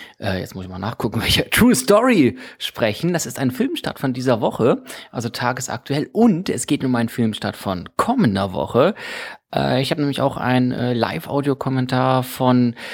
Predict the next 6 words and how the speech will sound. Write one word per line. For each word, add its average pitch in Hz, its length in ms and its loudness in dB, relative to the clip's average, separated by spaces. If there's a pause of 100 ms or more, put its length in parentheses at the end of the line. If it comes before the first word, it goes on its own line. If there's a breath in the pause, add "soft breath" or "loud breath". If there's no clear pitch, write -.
(280 loud breath)
äh, 117 300 0
die 117 300 2
Fantastic - 640 -2
Four - 560 0 (100)
mitgebracht. - 920 -8
Da 92 280 -4